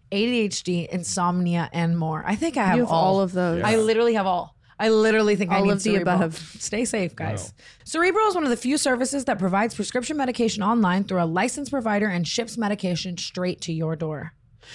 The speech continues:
Speaker 1: You can have unlimited messaging with your care team, and with the Cerebral mobile app, it's like having your personal care team wherever you are.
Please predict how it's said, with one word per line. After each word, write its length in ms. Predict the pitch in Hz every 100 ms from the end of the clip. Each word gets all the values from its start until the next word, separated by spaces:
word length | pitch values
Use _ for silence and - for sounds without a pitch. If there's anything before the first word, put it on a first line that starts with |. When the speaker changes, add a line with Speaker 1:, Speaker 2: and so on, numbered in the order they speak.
| -
Speaker 1:
You 100 | 233
can 100 | 262
have 120 | 226
unlimited 480 | 196 190 247 370 392
messaging 420 | 269 247 240 262
with 120 | 240 190
your 120 | 220
care 240 | 226 214
team, 340 | 208 190 180 190 - -
and 120 | 226
with 100 | 220
the 80 | 226
Cerebral 460 | 240 240 294 392
mobile 340 | 311 247 247 220
app, 260 | 226 -
it's 100 | 170
like 140 | 202 185
having 300 | 214 214 208
your 80 |
personal 440 | 175 - 247 - 330
care 200 | 240 220
team 240 | 226 240 220
wherever 460 | 170 220 233 226
you 280 | 240 202 220
are. 300 | 208 190 196